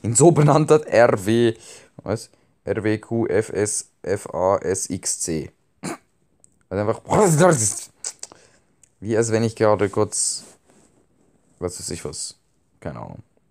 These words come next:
kurz einen Anfall hab oder so. <laughs> Obwohl, naja. Dann, ähm,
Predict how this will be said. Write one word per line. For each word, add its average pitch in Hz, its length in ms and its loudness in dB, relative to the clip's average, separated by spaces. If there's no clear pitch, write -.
kurz - 240 -8
einen 82 100 0
Anfall 85 260 -6
hab - 180 -10
oder - 120 -18
so. - 140 -20
<laughs> 160 720 0
Obwohl, - 220 -8
naja. - 220 -14
Dann, 80 360 -12
ähm, 76 360 -12